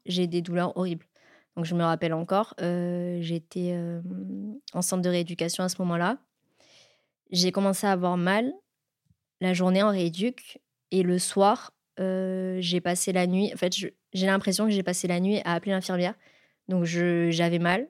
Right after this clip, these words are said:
à en pleurer, hein. J'avais mal, j'avais, jusqu'à ma-, jusque-là, en fait, j'avais quand même une bonne, euh, sensibilité de mon corps.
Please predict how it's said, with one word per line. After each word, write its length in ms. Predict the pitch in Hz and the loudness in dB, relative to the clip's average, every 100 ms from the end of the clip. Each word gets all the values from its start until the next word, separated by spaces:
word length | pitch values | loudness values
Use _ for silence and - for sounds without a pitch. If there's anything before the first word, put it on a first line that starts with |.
| - | -4
à 80 | 175 | -2
en 80 | 175 | 0
pleurer, 300 | 190 196 170 | 2 4 2
hein. 120 | 175 - - | -2 -10 -4
J'avais 260 | 175 175 | 0 2
mal, 280 | 175 180 208 - | 4 4 2 -2
j'avais, 480 | - 190 180 180 175 - - - - _ _ | -2 0 2 2 0 -4 -20 -20 -20 _ _
jusqu'à 320 | 190 196 - 226 | 0 2 6 6
ma-, 160 | 220 | 6
jusque-là, 480 | - 214 - 226 254 | 4 0 4 6 8
en 60 | 233 | 6
fait, 120 | 220 | 4
j'avais 200 | 202 180 | 4 4
quand 80 | 202 | 4
même 140 | 220 | 4
une 200 | 202 180 | 4 4
bonne, 300 | 180 214 226 | 6 6 6
euh, 580 | 208 190 185 185 185 180 - - _ _ _ _ _ _ | 4 4 4 2 0 -4 -8 -14 _ _ _ _ _ _
sensibilité 720 | - 214 202 202 208 196 220 | 2 4 4 4 4 6 6
de 60 | 208 | 6
mon 140 | 190 | 4
corps. 360 | 185 190 - | 2 2 0